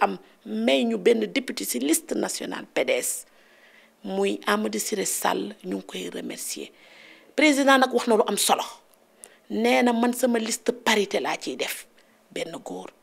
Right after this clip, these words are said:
benn jigéen, benn góor, benn jigéen." Moom moo xam. Bu xalaatee ne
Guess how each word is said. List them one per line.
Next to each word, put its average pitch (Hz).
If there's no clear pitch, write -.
benn -
jigéen, -
benn -
góor, -
benn 180
jigéen." -
Moom 185
moo 175
xam. -
Bu 185
xalaatee 311
ne 262